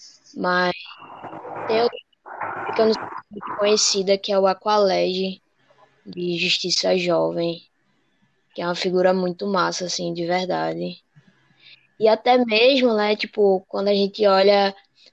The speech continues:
pra Harry Potter, né, que tem a Hermione, tipo, nunca caracterizaram ela de uma for-, de uma forma,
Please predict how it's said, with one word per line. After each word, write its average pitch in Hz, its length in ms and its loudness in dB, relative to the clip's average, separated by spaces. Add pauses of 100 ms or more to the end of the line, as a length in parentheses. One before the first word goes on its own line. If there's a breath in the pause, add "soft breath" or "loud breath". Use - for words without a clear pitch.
(240)
pra 214 220 0
Harry 233 320 6
Potter, 226 420 0
né, 202 160 -6
que - 260 -20
tem 196 500 0
a 202 180 2
Hermione, 214 480 4
tipo, 214 200 -10
nunca 226 240 0
caracterizaram 247 880 2
ela 208 140 0
de 202 80 -2
uma 202 140 -2
for-, 202 460 2 (420)
de 202 120 0
uma 196 140 2
forma, 214 580 2